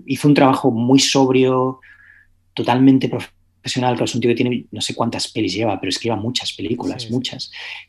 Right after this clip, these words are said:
Speaker 1: Y tiene una técnica cin-, de rodaje, eh, era asombroso, o sea, te, te hacía la misma toma siempre igual, siempre igual. O sea, podías coger tres tomas de Jorge,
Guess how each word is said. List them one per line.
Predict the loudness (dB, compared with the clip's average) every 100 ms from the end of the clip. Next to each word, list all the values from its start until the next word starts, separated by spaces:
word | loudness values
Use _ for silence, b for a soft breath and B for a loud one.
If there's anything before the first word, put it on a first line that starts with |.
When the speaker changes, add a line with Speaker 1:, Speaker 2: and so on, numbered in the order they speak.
| -6
Speaker 1:
Y | 4 4 4 -4 -2
tiene | 2
una | 4 4
técnica | 2 2 0 0 -2
cin-, | -2 -4 -4 -6
de | -6 -4
rodaje, | -4 -4 -4 0 2 2 0 0
eh, | -2 -4 _ _ _
era | -4 -2
asombroso, | -2 -4 -4 -6 -8
o |
sea, | -12 -8
te, | -10
te | -8
hacía | -8 -4
la | -2
misma | 0 2 0 0
toma | 0 0
siempre | 0 0 0 0
igual, | -2 -4 -10 _ _ _ _
siempre | 0 2 2 -2
igual. | -4 -4 -8 -6
O |
sea, | -4 0
podías | 2 2 0 -8 _ _ B B B
coger | -2 0 0 0 -6 -2
tres | 0 0
tomas | 2 2 0
de | -2 -2
Jorge, | 0 0 2 2 0